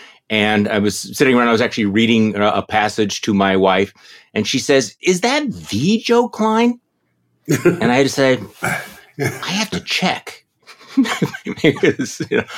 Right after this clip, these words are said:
Speaker 1: but it was the Joe Klein, and, and it is actually, it's one of my guilty pleasures, I have to say. I really enjoy the Substack. I really enjoy your newsletter, uh, you know, every, every week. So.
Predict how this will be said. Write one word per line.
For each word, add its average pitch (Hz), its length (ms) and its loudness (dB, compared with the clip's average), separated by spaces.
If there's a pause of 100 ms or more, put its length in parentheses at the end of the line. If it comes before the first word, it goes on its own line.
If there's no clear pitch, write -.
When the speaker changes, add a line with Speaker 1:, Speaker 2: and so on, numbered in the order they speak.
(160)
Speaker 1:
but - 120 6
it - 100 2
was 165 340 4
the 120 360 2
Joe 131 280 4
Klein, 98 340 0
and, 117 240 2
and 127 160 0
it 131 100 -2
is 127 160 4
actually, 123 520 2
it's - 720 -12
one 220 80 8
of 220 80 4
my 175 80 4
guilty 143 340 2
pleasures, 90 420 0
I 104 60 2
have - 100 -2
to 95 60 -14
say. 101 160 -2
I 101 60 2
really 120 260 2
enjoy 98 260 2
the 92 120 -4
Substack. 95 560 -2
I 104 60 2
really 107 260 2
enjoy 95 300 2
your 95 200 2
newsletter, 92 540 0
uh, 87 180 0
you 90 120 -4
know, 85 120 -2
every, 85 520 -4
every 87 260 -2
week. 131 320 -6
So. 85 260 0